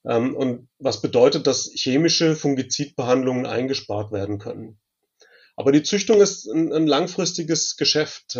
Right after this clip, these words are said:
Von der ersten Kreuzung bis zur fertigen Sorte dauert es zehn Jahre.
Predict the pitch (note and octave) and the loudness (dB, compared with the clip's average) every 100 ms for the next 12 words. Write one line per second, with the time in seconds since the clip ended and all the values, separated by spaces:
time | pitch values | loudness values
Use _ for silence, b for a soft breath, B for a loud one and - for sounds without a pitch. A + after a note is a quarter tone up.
0 | A2 C3 B2+ B2 C#3+ - D3+ - A#2+ D#3 | -2 0 2 2 0 -2 -6 2 2 2
1 | - E3 D#3 C#3 D3 - C3+ - A#2 B2 | 2 0 2 0 -2 0 -2 0 0 0
2 | C#3+ C3 A#2+ G#2 G#2+ C3+ D3+ D3 B B | -2 -6 -4 0 0 2 2 0 B B
3 | B B - A#2 C3+ C3+ - - B2+ A#2+ | B B 0 6 6 6 0 -2 -2 0
4 | A#2 G#2+ B2 D3+ E3+ | 0 0 2 2 2